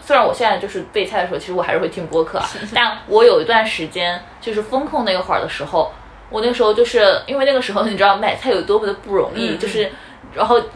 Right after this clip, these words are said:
Speaker 1: 每天早上就是打猎，有，如果能打猎到一些蔬菜的话，我会真，就真的挺开心的嘛。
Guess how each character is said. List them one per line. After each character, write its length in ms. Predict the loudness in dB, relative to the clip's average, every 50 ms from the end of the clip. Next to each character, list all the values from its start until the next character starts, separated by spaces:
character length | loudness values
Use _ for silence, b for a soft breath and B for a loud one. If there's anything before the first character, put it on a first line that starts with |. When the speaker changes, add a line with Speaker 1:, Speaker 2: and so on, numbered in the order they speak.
| -18 -20 -6 -2
Speaker 1:
每 120 | -2 0
天 160 | 2 2 2 2
早 220 | 2 2 2 2
上 200 | 4 4 4 4
就 60 | 0 -4
是 140 | -6 -2
打 200 | 0 0 0 2
猎， 380 | 2 2 4 4 4 4 2 0 B B B B -6
有， 180 | -2 0 2 2
如 120 | 0 2
果 120 | 2 2 2
能 160 | 2 0 0
打 140 | 0 0 0
猎 140 | 0 2
到 280 | 4 4 4 4 4 2 0 -6 -12
一 80 | -12 -10
些 240 | -4 0 0 0 0
蔬 240 | -4 -8 -12 -12
菜 180 | -4 -2 0 2
的 80 | 2 0
话， 140 | 0 0 0
我 120 | 0 0 0
会 200 | -2 -2 -4 -2 -4
真， 200 | -4 -2 -2 -4
就 120 | -4 -4
真 140 | -4 -4 -4
的 100 | -4 -4 -6 -10
挺 140 | -12 -12
开 220 | -8 -4 -4 -2 -2
心 160 | -4 -6 -6
的 100 | -4 -2
嘛。 180 | 0 0 -2